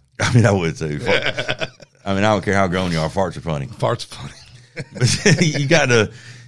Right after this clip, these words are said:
Speaker 1: you, you gotta give some quality. You know what I
Speaker 2: Yeah.
Speaker 1: mean? And I, I started to skip it,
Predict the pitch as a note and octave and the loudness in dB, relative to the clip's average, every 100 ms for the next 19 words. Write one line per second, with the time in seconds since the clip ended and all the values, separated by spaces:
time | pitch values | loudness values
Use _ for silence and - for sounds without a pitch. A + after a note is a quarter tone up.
0 | - D3 - D#3+ E3+ E3 C3+ B2 B2+ A2 | -10 -10 -6 0 4 4 4 2 2 0
1 | - A2 E2+ C#2+ - - F#2+ F#2 F2+ E2+ | 0 2 2 0 -8 -6 0 2 2 0
2 | E2 - - _ _ _ _ G2 F#2+ F#2 | -4 -8 -20 _ _ _ _ -2 0 -2
3 | - - _ _ _ F2 F#2 A2 - _ | -6 -14 _ _ _ -4 -4 -4 -10 _
4 | _ _ _ _ F2 - F3 G3+ A#2+ - | _ _ _ _ -12 0 2 2 0 -2
5 | D3 G2 - | -4 -4 -10